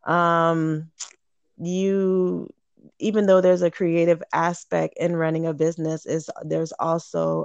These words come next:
uh, accounting that a lot of people take for granted. You can make all the soaps in the world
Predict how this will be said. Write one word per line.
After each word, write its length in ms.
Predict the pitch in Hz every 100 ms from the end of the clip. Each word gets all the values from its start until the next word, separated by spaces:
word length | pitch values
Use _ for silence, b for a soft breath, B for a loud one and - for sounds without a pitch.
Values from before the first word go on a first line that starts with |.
| -
uh, 340 | 165 165 156 -
accounting 720 | 160 - 160 185 - 147 156 _ _ _ _ _ _ -
that 180 | 160 151
a 60 |
lot 180 | 160 160
of 80 | 165
people 240 | 180 170
take 240 | 165 165 -
for 100 | 156
granted. 540 | 156 156 156 156 151
You 100 | 156
can 160 | 180 170
make 200 | 165 160 -
all 200 | 156 160
the 100 | 156
soaps 360 | - 160 156 -
in 100 | 165
the 80 |
world 520 | 156 202 226 185 175